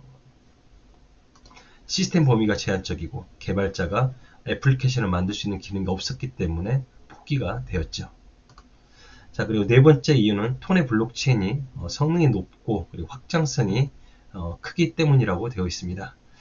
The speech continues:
네트워크가 초당 수백만 건의 트랜잭션을 처리할 수 있고 사용자 수가 증가함에 따라 효율적으로 확장할 수 있도록 보장하기 때문이라고 합니다.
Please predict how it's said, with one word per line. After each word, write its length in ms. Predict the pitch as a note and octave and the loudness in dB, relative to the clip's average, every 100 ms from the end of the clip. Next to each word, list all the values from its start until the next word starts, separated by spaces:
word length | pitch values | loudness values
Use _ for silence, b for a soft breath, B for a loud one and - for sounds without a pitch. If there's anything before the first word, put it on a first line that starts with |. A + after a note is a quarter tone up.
| B B B B | B B B B
네트워크가 540 | A2 G#2+ D3+ - C3+ B2+ | -4 2 2 4 4 6
초당 340 | E3 D#3+ C#3+ | 4 4 4
수백만 560 | C#3 E3+ F3+ F3 C#3 C3 | 0 -2 2 4 4 2
건의 260 | A#2 G#2+ | 0 -2
트랜잭션을 680 | - D3 D3 C3 - G2+ F#2+ | 0 0 0 -2 -2 -4 -4
처리할 360 | - C#3 C3+ B2 | -4 0 2 0
수 260 | - - F2+ | -2 -6 -6
있고 520 | F#2+ - G2 B2+ C3 _ | -6 -6 -2 -2 -4 _
사용자 480 | - - E3 E3 D3+ | -14 -2 0 2 2
수가 240 | C3 - G#2+ | 0 -2 -4
증가함에 480 | - A2+ A2+ F#2+ | -4 0 0 0
따라 360 | F#2 E2+ G2+ B2+ b b - | -4 -6 -4 -6 b b -2
효율적으로 460 | E3+ E3 C#3+ F#2 F2 | 0 2 -2 -2 -8
확장할 400 | - - D#3 C#3 | -16 -6 0 0
수 160 | - G2 | 0 -4
있도록 500 | F2+ - G#2+ C3 B B _ | -6 -6 -4 -4 B B _
보장하기 640 | - A2 G#2+ F#2+ G#2+ C3 - | -4 -2 -2 -2 -4 -4 -2
때문이라고 420 | D3+ D3+ A#2 E2 | -2 0 0 -2
합니다. 300 | F#2+ F#2+ - | -8 -14 0